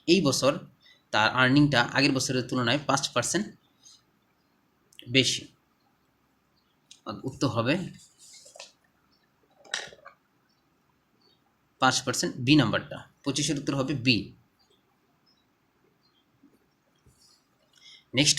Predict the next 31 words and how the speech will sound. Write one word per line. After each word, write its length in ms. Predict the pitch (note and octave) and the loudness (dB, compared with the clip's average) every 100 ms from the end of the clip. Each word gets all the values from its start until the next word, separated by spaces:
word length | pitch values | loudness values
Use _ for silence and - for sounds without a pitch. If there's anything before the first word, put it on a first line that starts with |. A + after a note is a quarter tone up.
| - | -2
প্রশ্ন 180 | A2+ A#2 G2+ | -4 -4 -4
দেখি 140 | - G2+ | -4 -4
আমরা। 140 | A#2 F3 - - - _ _ _ _ _ _ _ _ _ _ _ _ - | -4 -6 -10 -20 -20 _ _ _ _ _ _ _ _ _ _ _ _ 0
Forty 240 | - - G3+ | 2 2 0
percent 220 | F#3 - D#3 | 0 2 2
of 60 | D3 | 2
the 60 | - | 0
student 300 | C#3 A#2+ B2+ - | 0 -2 -2 -2
of 60 | C3+ | -2
a 20 | C#3+ | 0
class 200 | A#2+ G#2+ - - _ - | 0 0 -2 -8 _ 2
passed 260 | C3+ D#3+ - C#3+ | 4 4 2 2
the 100 | C3+ C#3+ C#3+ | 2 2 4
English 240 | C3+ C#3 - | 4 2 -2
test। 180 | - - - _ _ _ _ _ _ _ _ - | -8 -10 -14 _ _ _ _ _ _ _ _ 0
ফর্টি 220 | D3 F3 | 0 2
পার্সেন্ট 260 | F3 D3+ E3+ - | -2 -2 -2 -2
ছাত্র 240 | - A#2 A#2 - - - | -4 -4 -4 -6 -8 -12
একটা 120 | - B2+ | -8 -4
পরীক্ষা 200 | - C3+ | -4 -2
পাস 100 | B2 - | -2 -2
করে, 140 | - - - _ - - | -8 -16 -20 _ -20 -8
তাহলে 160 | A#2 A#2+ | -2 2
বাকি 180 | B2 D3+ C#3+ C#3+ | 4 4 2 4
ষাট 140 | D3 - | 2 0
পার্সেন্ট 220 | - D3 | -4 -2
ছাত্র 160 | C#3+ C#3 C#3+ | -2 -2 -4
কী 60 | C#3 | -2
করে? 120 | B2+ - - _ _ _ - | -4 -6 -18 _ _ _ -2
ফেল 120 | C#3+ C#3 | 0 2
করেছে। 260 | C3 - | 0 -2